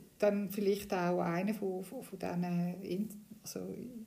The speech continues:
Insights, die du bekommst, heisst, äh, also entweder ich kann's, ich kann's mir einfach machen oder ich kann weiterhin den schwierigen Weg gehen. Oder? Einfach machen heisst, ich gehe einfach auf den Flughafen, ich checke ein, ich gehe durch alle Kontrollen, sitze in den Flüger, gehe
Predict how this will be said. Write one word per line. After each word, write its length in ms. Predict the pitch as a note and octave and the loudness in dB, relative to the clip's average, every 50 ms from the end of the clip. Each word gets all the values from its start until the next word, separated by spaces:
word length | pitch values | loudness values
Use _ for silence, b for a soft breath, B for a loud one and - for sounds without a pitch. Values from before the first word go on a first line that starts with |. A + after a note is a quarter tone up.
| - - - - _ _ _ _ _ _ - - - _ _ _ _ _ _ _ | -16 -20 -20 -20 _ _ _ _ _ _ -20 -20 -20 _ _ _ _ _ _ _
Insights, 580 | - F#3 G#3 A3+ A#3 - A#3 G3 F3+ F#3+ - - | 2 4 4 4 4 2 2 2 2 2 0 0
die 200 | G#3+ G3 - G3+ | -4 -4 -2 -2
du 20 | F#3 | -2
bekommst, 420 | - G3 - - F#3+ F3+ F3 F3 F#3 | -2 -4 -4 -4 -4 -2 -2 0 0
heisst, 380 | F3 E3 E3 E3 - - - | 2 2 2 2 0 -2 -4
äh, 260 | E3+ E3 D#3 D#3+ E3+ E3+ - A#3+ A#3+ - - - - - | -4 -4 -4 -4 -6 -8 -8 -10 -12 -14 -18 -20 -16 -12
also 160 | - E3+ E3+ D3+ - - - - | -10 -10 -10 -10 -12 -12 -4 0
entweder 460 | E3 F#3+ G#3 G#3+ - F3 F3 - - - - - | 0 2 2 0 -2 -4 -4 -6 -8 -10 -10 -12
ich 80 | - - - | -14 -10 -6
kann's, 200 | - E3+ F3 - | -6 -6 -4 -6
ich 260 | - - - - - | -8 -10 -10 -4 0
kann's 240 | G3 F#3 F3 F3+ - | 0 0 0 0 0
mir 180 | F3+ E3+ E3 | 0 0 0
einfach 340 | D#3+ D#3+ E3+ - A3 - - | -2 -2 -2 -4 -4 -2 2
machen 380 | A#3+ A#3+ A#3+ A#3+ - - E4+ E4+ - - C4 - B B B B B B B B B B B B B B B B B B _ _ _ _ - | 2 4 4 2 0 -6 -8 -8 -8 -10 -12 -14 B B B B B B B B B B B B B B B B B B _ _ _ _ -2
oder 200 | F3 F3+ F3 F#3+ | 0 2 2 2
ich 80 | F#3+ - | 2 2
kann 160 | A#3 A3 F#3+ | 2 2 4
weiterhin 440 | F#3 F#3+ G3+ - - G#3 G3+ G3+ G3 | 2 -2 -4 -2 -2 0 0 0 0
den 80 | G#3 | -2
schwierigen 420 | - - F#3 F#3+ G3 G#3+ - A3+ A3+ | 0 2 2 2 2 0 -2 -2 -2
Weg 320 | F#3 F#3 F#3+ - - - | 0 -2 -2 -4 -4 -8
gehen. 100 | - - | -8 -6
Oder? 320 | F3 E3+ E3 E3+ F#3+ G#3 G3+ - - - - | -4 -4 -4 -4 -6 -6 -8 -10 -12 -8 -4
Einfach 380 | F3+ F3+ G3 G3 G3+ G#3+ - - | -2 0 0 0 -2 -4 -6 -4
machen 340 | F#3 F3 F3 - - G3 F3 | -4 -4 -4 -4 -4 -4 -2
heisst, 380 | E3+ D#3+ E3 E3 E3+ - - | -2 -2 -2 -4 -6 -6 -10
ich 120 | - - - - - - - - _ b b b b b b b b b b b b - | -12 -14 -14 -16 -18 -20 -20 -20 _ b b b b b b b b b b b b -4
gehe 100 | - F3+ | -2 0
einfach 200 | F3+ F3+ F3 - | 0 -2 -2 -6
auf 120 | F3 F3 - | -6 -6 -6
den 120 | - E3 | -8 -6
Flughafen, 580 | D3 F3+ F#3+ F#3+ - C4 C#4 C4 - - C4 A3 | -2 -2 -2 0 0 0 0 0 0 -2 -4 -4
ich 140 | G3 - - | -4 -6 -6
checke 420 | - G3 F#3 F3 F3 - - - | -4 -4 -4 -4 -6 -8 -8 -6
ein, 60 | E3 E3+ | -4 -2
ich 420 | G3 A#3 C#4+ D4+ B3 A#3+ - - | -2 -2 -2 -4 -6 -8 -8 -6
gehe 260 | - F#3+ F#3 F3 F3 F3 | -4 -2 -2 -2 -2 -4
durch 140 | F3+ F3 | -2 -2
alle 200 | F3 E3+ E3+ F3 | 0 0 0 -2
Kontrollen, 600 | F3 F3 - F#3+ F#3 A3 G#3+ - A3+ G3 F#3 G3 | -4 -4 -2 -2 -2 -2 -2 0 0 0 2 0
sitze 320 | F#3+ - G3+ F#3 - - - | 0 -2 -4 -4 -4 -6 -4
in 40 | E3+ | -2
den 100 | F3 E3+ | -2 -2
Flüger, 380 | - E3+ F3 F3 F3+ F3 - - | 0 0 0 0 0 -2 -6 -8
gehe 60 | - | -8